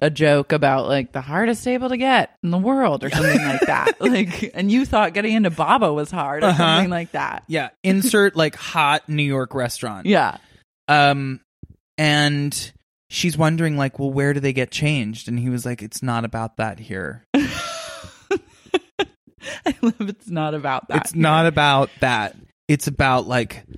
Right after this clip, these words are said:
Speaker 2: being on the earth, and he gets them to, like, cull mushrooms
Speaker 1: Mm-hmm.
Speaker 2: and, like, go into the
Speaker 1: I
Speaker 2: garden.
Speaker 1: think they forage.
Speaker 2: Forage,
Speaker 1: He
Speaker 2: for
Speaker 1: teaches
Speaker 2: sure.
Speaker 1: them how to forage.
Speaker 2: Uh-huh.
Speaker 1: And then maybe they do, they need to, like, have some sort of,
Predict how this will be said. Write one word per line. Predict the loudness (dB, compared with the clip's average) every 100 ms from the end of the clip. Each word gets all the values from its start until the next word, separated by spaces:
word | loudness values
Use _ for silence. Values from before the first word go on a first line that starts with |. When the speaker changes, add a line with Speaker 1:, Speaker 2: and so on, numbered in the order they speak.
| _ _
Speaker 2:
being | 4 4
on | 4
the | 2 2
earth, | 2 2 0
and | 0
he | 2
gets | 2 0 0
them | -2 2
to, | 0
like, | 0 -4
cull | -2 2 4 4
mushrooms | 2 0 -2 -6 -6 -10 0
Speaker 1:
Mm-hmm. | 2 4 2 2 0 -2 -8 _ _ _ _ _ _
Speaker 2:
and, | 2 2 4 2 0 -6 -14 _ -20 -20 _ _
like, | -2 -2 -2 -14 -18 -12 -4
go | 0 2
into | 0 0
the | 0
Speaker 1:
I |
Speaker 2:
garden. | 2 4 4
Speaker 1:
think | 0 0
they |
forage. | 2 4 2 0 -4 -6 2
Speaker 2:
Forage, | 6 6 4 0
Speaker 1:
He | 0
Speaker 2:
for | 2
Speaker 1:
teaches | 0
Speaker 2:
sure. | 4 6 6 4
Speaker 1:
them | 4
how | 2
to | 0
forage. | 0 0 0 0 -2 -4 -8 -4
Speaker 2:
Uh-huh. | 0 2 0 2
Speaker 1:
And | 2
then | 4 4
maybe | 4 4 4
they | 4 2
do, | 0 0 0 2
they | 4 6
need | 4 2
to, | 0
like, | 2 2 0
have | 0 0 0
some | -2 0
sort | 0 0
of, | -4